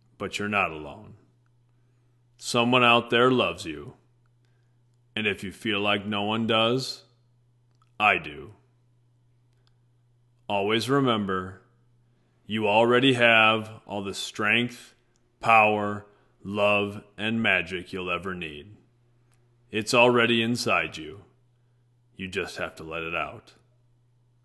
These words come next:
That's it. That was my final offering to the class of two thousand nineteen. When I record one of these posts, I usually end by saying thank you.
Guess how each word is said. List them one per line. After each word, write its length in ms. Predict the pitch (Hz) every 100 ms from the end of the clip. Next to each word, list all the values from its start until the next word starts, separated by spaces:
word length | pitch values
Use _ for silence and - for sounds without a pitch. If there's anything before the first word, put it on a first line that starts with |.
| _ _ _ _ _ _ _ _ _ _ _ _ _ _ _ _ _ -
That's 280 | 95 98 123
it. 300 | 98 82 - _ _ _ _ _ _ _ _ _
That 160 | 98 107
was 200 | 120 113
my 220 | 117 123
final 380 | - 117 135 127
offering 540 | 104 95 98 92 95
to 100 | 98
the 100 | 101
class 540 | - 95 92 90 -
of 160 | 101 92
two 100 | 107
thousand 460 | 92 87 85 92 87
nineteen. 640 | 82 87 - 82 82 110 _ _ _ _ _ _ _ _ _ _ _ _ _ _ _ _
When 120 | 101
I 80 | 113
record 560 | 139 147 143 135 131 127
one 140 | 123
of 120 | 123
these 240 | 113 113 -
posts, 720 | - 90 85 95 - - - _ _ _
I 100 | - 104
usually 460 | 107 113 120 120
end 200 | 110 107
by 160 | 98 98
saying 400 | - 101 95 101
thank 340 | 98 85 -
you. 220 | - 104